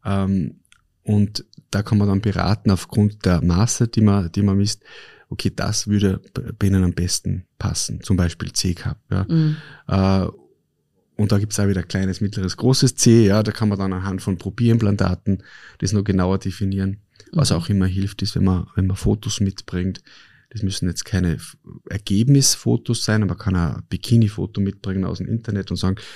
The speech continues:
Speaker 1: „Schauen Sie, das, das gefällt mir von der Größe.“
Speaker 2: Mhm.
Speaker 1: Also das ist durchaus auch beliebt, dass das gemacht wird und finde ich auch gut, weil man sich da als Arzt zusätzlich zu dem Gespräch noch einmal bildlich,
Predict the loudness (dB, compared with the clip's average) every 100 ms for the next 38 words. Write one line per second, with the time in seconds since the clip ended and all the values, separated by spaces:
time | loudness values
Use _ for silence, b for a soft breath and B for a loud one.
0 | B -2 0 0 -4 -6 -6 -12 -4 -2
1 | -2 -4 -2 -4 -2 0 0 0 -2 -2
2 | -4 -4 2 4 2 0 -8 B B -4
3 | -2 -2 -2 -4 -2 2 2 2 -2 0
4 | 2 2 2 -2 -2 -4 -2 -2 0 0
5 | 0 -2 -6 -4 -6 -8 -4 -4 -4 B
6 | B B B -4 -2 -2 -6 -4 -4 -4
7 | -6 -6 -6 -10 -2 -2 0 -2 -2 -6
8 | -2 -4 -2 -6 -4 0 2 2 0 -14
9 | B B B -2 0 2 2 2 2 0
10 | 0 -2 -2 -6